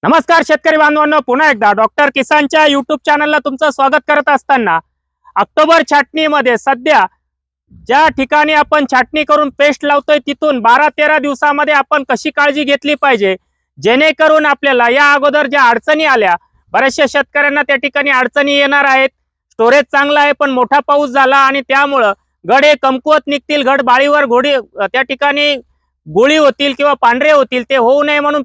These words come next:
पेस्ट लावतानाच तिथून आपण कशी काळजी घेतली पाहिजे, त्या संदर्भात आजचा हा व्हिडिओ खूप महत्त्वाचा आहे.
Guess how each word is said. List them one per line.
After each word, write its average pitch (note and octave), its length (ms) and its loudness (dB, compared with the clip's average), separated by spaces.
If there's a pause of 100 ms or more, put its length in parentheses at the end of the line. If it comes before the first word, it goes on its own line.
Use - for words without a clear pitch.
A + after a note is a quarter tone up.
(120)
पेस्ट D#4 340 0
लावतानाच D4 720 0 (100)
तिथून D4 340 -4
आपण C#4+ 300 0
कशी C4+ 280 -4
काळजी C#4 340 0
घेतली C4+ 300 -2
पाहिजे, G3+ 400 0 (380)
त्या C4 120 2
संदर्भात C4+ 540 0
आजचा C#4+ 260 -2
हा C#4 100 2
व्हिडिओ C#4 300 0
खूप C#4 180 -2
महत्त्वाचा C4+ 500 0
आहे. C#4 80 4